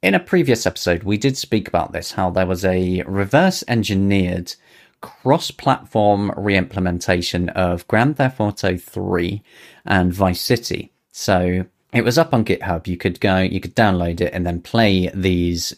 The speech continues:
classic games on systems like Linux, Mac, and Windows, but it was all updated, so it had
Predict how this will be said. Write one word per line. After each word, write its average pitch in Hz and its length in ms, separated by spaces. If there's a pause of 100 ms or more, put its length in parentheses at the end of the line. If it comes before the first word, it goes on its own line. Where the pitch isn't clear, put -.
(100)
classic - 400
games 87 440 (460)
on 95 380 (120)
systems 95 600
like 85 200
Linux, 92 580
Mac, 92 500
and 95 140
Windows, 82 360
but 107 160
it - 40
was 110 140
all 101 400
updated, 101 580
so - 120
it - 80
had 87 300